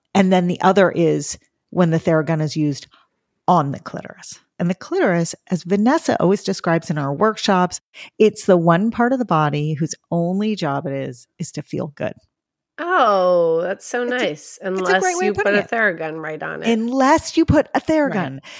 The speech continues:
Speaker 1: So that's the thing is, it is so densely packed with nerve endings. The skin at the clitoris is really thin and real, gets tender and inflamed very, very quickly. So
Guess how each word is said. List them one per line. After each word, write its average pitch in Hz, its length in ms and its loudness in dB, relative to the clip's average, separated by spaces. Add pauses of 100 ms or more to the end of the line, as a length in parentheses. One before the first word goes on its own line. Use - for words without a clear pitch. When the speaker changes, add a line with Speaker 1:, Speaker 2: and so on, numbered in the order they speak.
(120)
Speaker 1:
So 269 220 2
that's 285 360 -2
the 339 100 0
thing 320 200 -4
is, 254 180 -2 (140)
it 262 160 2
is 277 240 2 (300)
so 294 360 2
densely 254 500 -2
packed 208 340 -4
with 196 160 -2
nerve 190 260 2
endings. 147 420 -4 (300)
The 185 240 6
skin 330 680 -4
at 190 140 -2
the - 80 -4
clitoris 339 460 -2
is 190 120 -6 (160)
really 220 520 0
thin 170 600 0
and 160 200 -2 (100)
real, 185 260 0
gets - 320 -4
tender 220 500 0
and 170 120 0
inflamed 160 440 -2
very, 156 280 2
very 147 220 0
quickly. 151 560 -2 (460)
So 226 400 2